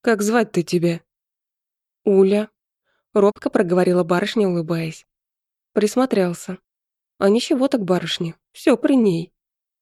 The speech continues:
«Ульяна, значит. Знал я одну Ульяну. Катастрофа ходячая». Вот что-то мне знакомое,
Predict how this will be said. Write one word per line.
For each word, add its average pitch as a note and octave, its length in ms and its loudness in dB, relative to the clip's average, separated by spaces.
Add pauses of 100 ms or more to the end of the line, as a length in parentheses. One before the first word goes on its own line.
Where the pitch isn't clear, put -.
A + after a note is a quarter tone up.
(400)
«Ульяна, E3+ 500 4
значит. E3+ 460 -6 (480)
Знал C4 360 4
я B3 160 4
одну F3+ 180 4
Ульяну. E3+ 520 0 (260)
Катастрофа A#3 640 -2
ходячая». F3 680 -4 (840)
Вот G3+ 280 -4
что-то - 500 -4
мне B3 240 2
знакомое, G3+ 680 0